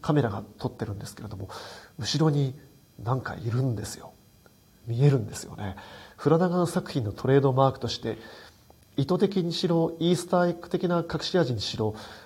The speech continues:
実はあの、画面の隅々に目を凝らすと、見えるっていうね、あの、怪奇演出ですね。ほとんど事故映像みたいな感じで、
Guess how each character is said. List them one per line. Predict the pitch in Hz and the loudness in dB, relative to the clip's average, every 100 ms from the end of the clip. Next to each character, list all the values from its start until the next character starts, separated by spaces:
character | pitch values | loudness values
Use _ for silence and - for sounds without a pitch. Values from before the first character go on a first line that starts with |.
| - - | -8 -4
実 | 143 208 | 0 2
は | |
あ | 151 | 2
の、 | 117 | 2
画 | 127 139 | 2 2
面 | 185 190 | 2 2
の | 190 | 0
隅 | - 180 190 | 2 2 4
々 | 180 131 | 4 2
に | 110 | 2
目 | 131 | 4
を | 131 | 4
凝 | - 113 | 2 -2
ら | 110 | -2
す | - | -4
と、 | 110 113 - - - _ _ _ _ - | -4 -4 -6 -20 -20 _ _ _ _ -4
見 | 120 147 | 6 8
え | |
る | 139 | 8
っ | 117 | 4
て | - - 98 | -6 -10 -8
い | 95 | -6
う | - | -6
ね、 | 113 117 - - | -4 -4 -6 -12
あ | 113 | -8
の、 | 107 104 | -8 -6
怪 | - 139 135 | 0 2 2
奇 | - 135 | -2 -4
演 | 127 123 | -2 -2
出 | 107 - - 98 - | -4 -6 -8 -10 -10
で | - | -14
す | - | -10
ね。 | 113 | -4
ほ | 127 | -2
と | 123 | 0
ん | 151 | 0
ど | 120 | 0
事 | - 113 | -4 4
故 | 143 147 | 8 10
映 | 151 | 8
像 | 117 104 | 6 -2
み | 110 | -4
た | 98 | -6
い | 98 | -6
な | - | -10
感 | - 104 101 | -10 -10 -8
じ | 143 | -6
で、 | 113 | -6